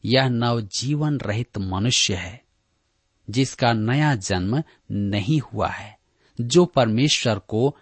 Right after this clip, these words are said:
नहीं जानता है। अल्फोर्ड के अनुसार जीवात्मा मनुष्य का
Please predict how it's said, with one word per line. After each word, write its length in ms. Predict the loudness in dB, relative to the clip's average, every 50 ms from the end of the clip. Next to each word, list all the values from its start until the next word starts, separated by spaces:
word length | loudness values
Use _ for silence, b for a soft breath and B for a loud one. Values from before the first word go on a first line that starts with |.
| b b b
नहीं 400 | -2 -2 0 0 0 -2 -2 -2
जानता 440 | -2 -4 -6 -4 -6 -8 -8 -8 -8
है। 300 | -8 -8 -10 -14 -18 _ _ _ _ _ _ _ _ _ _ _ _ _ _ _ _ -2 2
अल्फोर्ड 480 | 4 4 4 2 2 2 4 4 4 2
के 220 | 0 -2 0 0
अनुसार 800 | 0 0 -2 -4 -4 -4 -4 -2 -2 0 2 2 0 0 -4 -8 -12 _ _ _ _ _ _ -12
जीवात्मा 920 | -10 -8 -6 -2 0 2 4 4 6 4 4 2 0 -2 2 2 4 4 2
मनुष्य 540 | 2 0 0 2 2 4 4 2 2 0 -2
का 240 | -4 -4 -4 -4